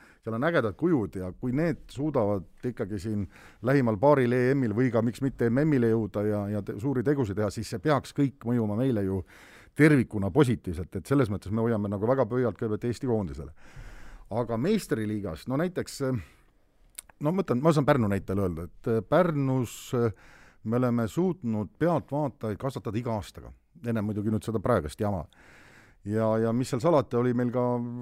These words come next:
konkreetselt üks konkreetne põhiturniiri mäng Raplaga, meil on kihvt vastasseis Raplaga, meil on mõnus selline konkurents, meil oli tuhat inimest saalis, mis oli tegelikult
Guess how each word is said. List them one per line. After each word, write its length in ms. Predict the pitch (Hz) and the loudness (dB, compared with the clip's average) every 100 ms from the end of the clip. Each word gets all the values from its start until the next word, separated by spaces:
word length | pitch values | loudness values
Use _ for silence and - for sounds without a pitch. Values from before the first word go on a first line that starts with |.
| 107 | -6
konkreetselt 600 | 131 127 151 143 117 - | -6 0 0 0 -2 -6
üks 240 | 143 - - | -6 -8 -8
konkreetne 400 | 127 117 135 131 | -8 -4 -4 -4
põhiturniiri 600 | 117 147 123 113 127 143 120 | -2 0 0 -2 0 2 2
mäng 220 | 135 135 | 2 2
Raplaga, 420 | 131 160 - 117 | 2 2 0 0
meil 140 | 117 117 | 2 0
on 80 | |
kihvt 160 | 135 131 | -2 -2
vastasseis 460 | 147 151 120 127 117 | -2 -2 -2 -2 0
Raplaga, 400 | 123 - 113 113 | 0 0 0 0
meil 160 | 113 | 0
on 80 | 110 | 0
mõnus 320 | 127 139 - - | 2 0 -2 -4
selline 320 | 117 113 107 104 - - - | -2 0 0 -2 -8 -6 0
konkurents, 500 | 175 139 117 117 - | 2 2 2 2 0
meil 80 | 117 | 0
oli 160 | 120 147 | 0 0
tuhat 240 | 156 - | 0 0
inimest 340 | 165 135 107 | 0 0 0
saalis, 300 | 160 151 85 | 2 2 0
mis 160 | 107 - | -4 -4
oli 140 | 120 117 | -2 0
tegelikult 260 | 139 110 | -2 2